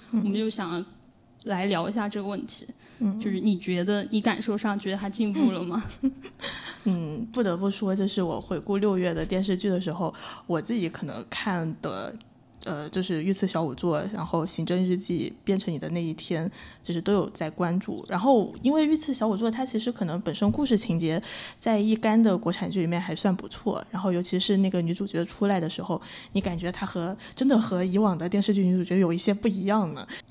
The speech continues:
Speaker 1: 就是各种的加成的那种情况下呢，我就一开始觉得，啊，《御赐小仵作》的女性的形象或者说观念是不是真的有点进步了，然后就很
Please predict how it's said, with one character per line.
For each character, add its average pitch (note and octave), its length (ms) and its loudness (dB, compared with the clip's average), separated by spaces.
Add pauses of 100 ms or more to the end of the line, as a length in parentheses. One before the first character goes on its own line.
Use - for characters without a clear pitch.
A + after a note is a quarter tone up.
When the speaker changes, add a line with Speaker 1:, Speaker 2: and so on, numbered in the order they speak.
Speaker 1:
就 A3+ 80 0
是 A3 120 4
各 B3+ 160 4
种 E3+ 100 4
的 D#3+ 100 -2
加 F#3+ 220 0
成 A3 220 0
的 E3+ 100 0
那 F#3 100 4
种 F3 140 2
情 - 160 -4
况 F3+ 160 0
下 E3+ 200 2
呢， D3+ 140 -4
我 F3+ 80 4
就 F#3 220 4
一 G3 80 0
开 F#3+ 160 2
始 F3 140 0
觉 D#3 140 -6
得， F3 180 -2 (480)
啊， E3+ 160 -6
《御 F#3+ 120 2
赐 A3 180 4
小 G3+ 180 4
仵 E3+ 100 2
作》 G3 140 2
的 F3+ 100 4
女 F3 160 0
性 F#3 340 0 (240)
的 D#3 120 -2
形 - 260 -6
象 G3 180 4
或 G#3+ 60 6
者 F3+ 60 4
说 F3+ 80 2
观 G3+ 240 4
念 F#3+ 120 6
是 G3 120 0
不 F#3+ 40 0
是 F#3+ 80 4
真 G3 140 2
的 G3 80 6
有 F3 80 4
点 D#3+ 180 -2
进 F3 200 -2
步 E3+ 220 -2
了， - 200 -6
然 F3+ 100 -8
后 F3+ 240 0 (440)
就 E3+ 180 0
很 E3 380 -4